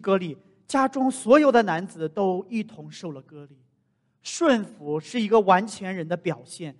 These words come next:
敬畏不只是一种感觉，而是带出顺服行动的。那么就说，那我们新约的基督徒是不是还有约，还有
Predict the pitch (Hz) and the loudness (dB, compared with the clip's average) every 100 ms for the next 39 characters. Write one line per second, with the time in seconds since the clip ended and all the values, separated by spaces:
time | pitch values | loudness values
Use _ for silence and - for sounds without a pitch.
0 | _ _ - 330 285 269 262 285 214 226 | _ _ -4 0 2 2 -2 -10 -8 -4
1 | 226 220 226 220 180 151 131 131 139 _ | 2 4 4 2 0 -2 -12 -16 -16 _
2 | - 160 202 220 185 - 170 139 - 202 | -20 -16 -4 -2 -2 -4 -12 -10 -6 -6
3 | 160 175 - 123 135 180 151 127 _ _ | -8 -16 -16 -20 _ -16 -16 -20 _ _
4 | _ _ _ _ _ _ _ _ _ _ | _ _ _ _ _ _ _ _ _ _
5 | _ 269 247 233 240 220 233 208 214 - | _ -4 -4 -6 -10 -14 -4 -2 -2 -8
6 | _ _ 294 233 202 214 - 277 285 294 | _ _ 2 4 0 -2 -4 -2 2 2
7 | 247 247 254 208 190 - 277 233 - 226 | 2 -6 -10 -10 -12 -12 -14 -10 -6 -6
8 | - - 131 147 214 220 147 151 165 165 | -6 -20 -10 -6 0 0 0 -6 -6 -6
9 | 160 - 175 180 | -6 -8 -2 -2